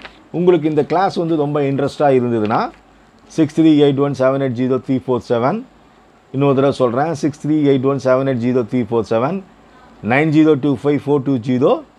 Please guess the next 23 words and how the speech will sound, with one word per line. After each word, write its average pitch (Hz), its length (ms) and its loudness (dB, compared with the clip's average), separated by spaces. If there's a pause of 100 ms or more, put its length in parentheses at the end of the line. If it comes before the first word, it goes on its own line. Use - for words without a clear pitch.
நைன் 135 180 0
ஜீரோ 131 340 2
ஃபைவ், 104 180 -4 (720)
நைன் 143 240 0
ஜீரோ 139 400 2
டூ 147 220 0
ஃபைவ் 139 220 0
ஃபோர் 160 160 -2 (280)
டூ 139 140 0
ஜீரோ 127 280 2
நைன் 127 200 -2
ஜீரோ 120 340 0
ஃபைவ். 101 180 -4 (400)
இந்த 139 240 2
ரெண்டு 147 320 0
ஃபோன் 156 280 -2
நம்பர்ல 143 680 0
ஏதோ 131 200 0
ஒரு 143 240 4
ஃபோன் 135 140 -4
நம்பருக்கு 123 380 -4
ஃபோன் 113 320 -6
பண்ணி 131 360 -4